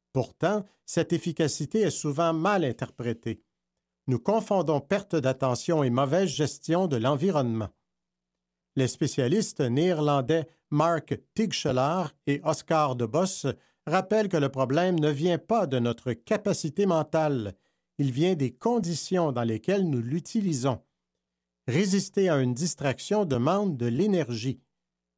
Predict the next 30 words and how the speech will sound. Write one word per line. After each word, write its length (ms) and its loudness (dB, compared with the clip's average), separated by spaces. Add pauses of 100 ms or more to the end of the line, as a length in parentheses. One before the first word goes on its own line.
(140)
En 100 -2
revanche, 640 -2 (260)
s'engager 580 0
dans 120 2
une 200 0
tâche 280 -2
motivante 600 0
ne 200 2
demande 440 2
presque 360 -2
aucun 400 0
effort. 560 -2 (580)
Plutôt 320 -2
que 80 0
de 140 2
combattre 680 0
notre 360 -4
cerveau, 520 -2 (240)
il 160 -2
faut 220 -2
apprendre 420 0
à 100 2
l'accompagner. 840 0 (840)
Créer 420 2
un 120 2
cadre 460 0
propice, 640 -4 (240)
limiter 520 2
les 120 2
sollicitations 960 0